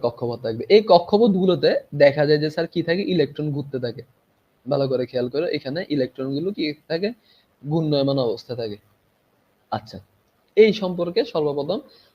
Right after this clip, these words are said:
ঠিক আছে, ধারণা দিছিল বিজ্ঞানী, আমাদের বিজ্ঞানী রাদারফোর্ড। আচ্ছা, পরবর্তীতে দেখা যায় এই যে রাদারফোর্ড যে ধারণা দিছিল, একটা জিনিস ভালো করে খেয়াল করো, আমি যদি এ পয়েন্টে একটা ইলেকট্রন ধরি, বি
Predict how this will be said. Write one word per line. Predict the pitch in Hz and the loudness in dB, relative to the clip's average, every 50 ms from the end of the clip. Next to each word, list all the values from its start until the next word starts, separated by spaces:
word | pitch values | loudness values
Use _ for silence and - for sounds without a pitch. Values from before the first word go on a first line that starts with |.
| _ _ - | _ _ -6
ঠিক | - 196 - | -2 2 2
আছে, | - - 185 - 127 139 | 2 2 2 0 0 0
ধারণা | 147 135 135 135 135 135 131 131 | 2 2 2 2 0 -2 -4 -4
দিছিল | 127 - 160 175 214 220 202 | -6 -6 -4 -2 -2 0 0
বিজ্ঞানী, | 160 135 135 127 123 120 113 113 | -2 0 0 -2 -2 -2 -4 -6
আমাদের | 120 127 139 - - - _ _ - | -8 -8 -8 -10 -12 -16 _ _ -6
বিজ্ঞানী | 143 135 131 131 131 160 202 247 170 147 | -6 -4 -2 -2 -4 -4 -4 -2 0 0
রাদারফোর্ড। | 117 110 117 117 110 113 - 95 - _ _ _ _ _ _ _ _ - | 2 2 2 0 -2 -4 -8 -14 -14 _ _ _ _ _ _ _ _ -10
আচ্ছা, | - - - - - _ _ _ _ _ _ _ _ _ _ _ _ - | -10 -10 -10 -12 -20 _ _ _ _ _ _ _ _ _ _ _ _ 2
পরবর্তীতে | 202 220 226 226 226 220 226 226 214 185 190 | 6 8 10 10 8 8 6 6 6 8 6
দেখা | 175 175 190 196 | 6 6 4 4
যায় | 196 196 190 180 | 4 4 4 4
এই | 190 | 4
যে | 202 190 | 4 4
রাদারফোর্ড | 175 156 147 139 151 151 151 - 160 156 156 156 151 | 4 4 4 4 4 2 0 -2 -4 -6 -4 -2 -2
যে | 139 135 143 | -2 0 0
ধারণা | 135 135 139 139 139 131 | -2 -2 -2 -2 -4 -4
দিছিল, | 123 - 131 139 151 - - _ - | -6 -6 -6 -6 -6 -6 -10 _ -18
একটা | - - 180 175 | -10 -6 -4 -4
জিনিস | 180 180 170 160 160 | -2 -4 -4 -2 -2
ভালো | 160 156 156 156 | 0 0 2 2
করে | 151 156 147 147 | 2 0 0 -2
খেয়াল | 143 131 131 127 | -4 -6 -4 -4
করো, | 131 127 127 123 | -4 -4 -4 -4
আমি | 131 131 139 | -4 -4 -4
যদি | 147 151 - - 170 175 | -6 -6 -4 0 2 4
এ | 180 170 175 147 | 4 4 2 2
পয়েন্টে | 147 151 151 156 156 170 165 | 2 2 0 -2 0 0 0
একটা | 156 - - 156 147 | 0 0 -2 -4 -2
ইলেকট্রন | 131 123 123 _ - 131 131 131 131 | -2 -4 -6 _ -10 -10 -8 -8 -8
ধরি, | 127 113 123 147 208 - _ _ _ _ _ _ _ _ _ - - - _ _ _ _ _ - - 123 127 131 139 143 | -8 -6 -8 -8 -10 -12 _ _ _ _ _ _ _ _ _ -20 -20 -20 _ _ _ _ _ -18 -14 -10 -8 -8 -4 -4
বি | 165 | -4